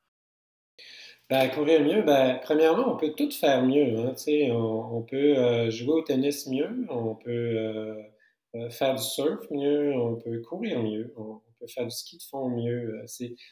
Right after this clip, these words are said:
dé-, déjà, à la base, là, on peut, on peut s'améliorer dans une activité physique. Puis ça, déjà, je,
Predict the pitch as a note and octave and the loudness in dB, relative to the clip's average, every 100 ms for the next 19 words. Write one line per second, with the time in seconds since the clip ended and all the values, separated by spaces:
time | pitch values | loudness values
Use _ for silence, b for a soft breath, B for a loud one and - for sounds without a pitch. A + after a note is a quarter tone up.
0 | B B2+ C3 D3 D#3+ G3 E3 C#3 B2+ B2+ | B -6 -2 0 0 0 0 0 0 2
1 | B2+ D3 E3 D3+ D3 D3+ C#3+ B2 A#2+ A#2+ | 2 4 2 2 2 2 2 2 0 0
2 | D#3+ E3 E3 - - B2+ D3+ D3 - _ | 2 2 2 -8 -12 -6 -6 -6 -10 _
3 | - - F3+ E3 E3+ E3 C#3 D3 D#3+ C#3 | -10 -4 2 4 6 6 6 6 4 2
4 | A#2+ B2+ A#2+ - - C3 B2 A#2+ B2 A#2+ | 2 0 0 -4 -8 -8 -8 -4 -2 -2
5 | - - _ _ _ - _ - B2+ B2 | -6 -18 _ _ _ -18 _ -4 -4 -4
6 | - F#3+ - B2+ C#3+ D#3 - A#2+ A#2 | -2 -2 -2 -2 0 0 -2 -4 -8